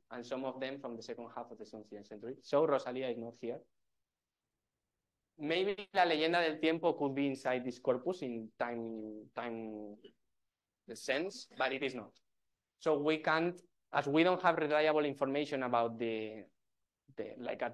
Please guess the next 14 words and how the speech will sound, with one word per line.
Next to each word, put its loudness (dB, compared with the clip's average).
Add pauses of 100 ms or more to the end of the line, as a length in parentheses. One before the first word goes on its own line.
temporal, 2
a -6
time -2
series -2
of -6
these -4
lyrics, -4 (400)
we 2
cannot -2
make -6
that -2
kind -6
of, -10 (160)
uh, -8